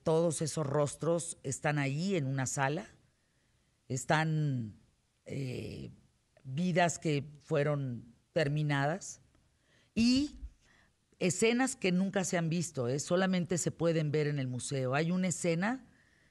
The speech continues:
brutal, un video en donde tú ves cómo se cae la primera torre y dices, "¿Qué es esto? No, no, no, no". Imágenes inexplicables de un terrorismo absoluto,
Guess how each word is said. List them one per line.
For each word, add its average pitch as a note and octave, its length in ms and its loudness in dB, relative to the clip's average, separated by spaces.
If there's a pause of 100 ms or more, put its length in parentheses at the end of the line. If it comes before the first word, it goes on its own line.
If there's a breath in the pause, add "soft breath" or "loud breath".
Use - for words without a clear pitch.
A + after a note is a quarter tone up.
(180 soft breath)
brutal, D#3+ 520 2
un F3+ 200 0
video D#3 580 2
en D3 180 -2
donde C3+ 280 0
tú E3 200 -2
ves D#3 220 0
cómo D#3+ 260 0
se C#3+ 160 -2
cae C#3+ 200 2
la C#3 120 0
primera C3 380 -2
torre C3+ 400 -2
y C#3+ 140 -2
dices, C3+ 400 -2
"¿Qué - 200 -6
es - 220 -6
esto? - 400 -6
No, C#3+ 180 -4
no, D3+ 160 0
no, D3+ 140 0
no". C3+ 260 -4 (1000 soft breath)
Imágenes F3 960 0 (100)
inexplicables D#3+ 1200 0 (680)
de D3 240 0
un F#3+ 160 0
terrorismo G3+ 560 2
absoluto, F#3+ 640 -2